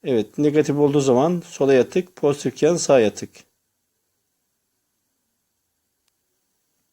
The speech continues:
Şimdi C'mizi biraz değiştirdik. C'miz ikiye geldi. İki birim yukarı kaymış oldu.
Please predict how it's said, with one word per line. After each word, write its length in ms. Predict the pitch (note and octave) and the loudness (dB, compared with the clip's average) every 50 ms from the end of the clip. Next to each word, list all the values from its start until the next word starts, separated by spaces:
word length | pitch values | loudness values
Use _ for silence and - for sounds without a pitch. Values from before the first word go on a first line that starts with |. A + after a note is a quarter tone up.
| _ _ _ _ _ _ _ _ _ _ _ _ _ _ | _ _ _ _ _ _ _ _ _ _ _ _ _ _
Şimdi 380 | _ - - F3+ F3 E3 D#3+ D3+ | _ -8 -4 -4 -2 -2 -2 0
C'mizi 400 | D#3+ D#3+ E3 D#3+ D#3 D#3 D#3 D#3 | 0 2 2 2 2 2 2 2
biraz 260 | D#3 D3 C#3+ C3 C#3 | 4 4 4 2 2
değiştirdik. 500 | C#3+ C#3 C3 - - B2+ C3+ D3+ D3 - | 2 0 0 0 -4 -6 -6 -8 -6 -2
C'miz 380 | C#3+ C#3 C3+ C3+ C#3+ C#3 - | 0 2 2 2 0 -2 -4
ikiye 300 | D3+ C#3+ - - C3+ C3 | -6 -8 -4 0 0 2
geldi. 480 | A#2+ A2 G#2+ G#2 G2+ C#3+ D#3 E3 F3+ F3+ - _ _ _ - - - - _ _ _ _ _ | 2 2 2 2 0 -2 -2 -4 -4 -6 -10 _ _ _ -20 -20 -20 -20 _ _ _ _ _
İki 240 | D#3 - - E3+ C#3+ | -20 -8 -4 -2 0
birim 160 | C#3+ C#3 C#3 | 2 2 2
yukarı 300 | C#3 C3 - D3 C3+ C3+ | 2 2 0 0 0 0
kaymış 380 | - B2 A2 G#2 G2+ - - - | 0 0 0 2 0 -2 -4 -4
oldu. 400 | G#2 G2+ A#2 D3 E3 F#3+ F#3+ | -4 -2 -2 -2 -2 -2 -4